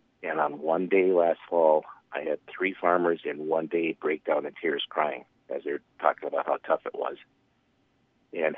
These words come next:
having gone through struggles like that myself, it really cut me to the core. Uh, I actually called my boss up at about three o'clock and said, "I'm done for the day.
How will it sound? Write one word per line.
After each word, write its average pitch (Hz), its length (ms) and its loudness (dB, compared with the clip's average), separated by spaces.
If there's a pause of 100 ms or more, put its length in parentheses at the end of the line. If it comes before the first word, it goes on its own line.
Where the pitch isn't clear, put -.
(120)
having 87 320 2
gone 85 260 8
through 95 440 4 (380)
struggles 85 380 6
like 78 200 2
that 85 220 4
myself, 82 460 4
it 82 160 -2
really 82 400 -2
cut 82 160 0
me 80 120 -6
to 76 120 -4
the 73 120 -4
core. 82 400 4 (760)
Uh, 73 320 -2
I 82 120 2
actually 85 240 0
called 78 320 2
my 76 80 -4
boss 78 400 0
up 82 160 2 (360)
at 71 100 -6
about 76 300 0
three 80 140 -2
o'clock 82 380 0
and 71 160 -10
said, 73 120 -4
"I'm 78 140 -6
done 80 240 -2
for 78 100 -4
the 80 120 -2
day. 76 200 -2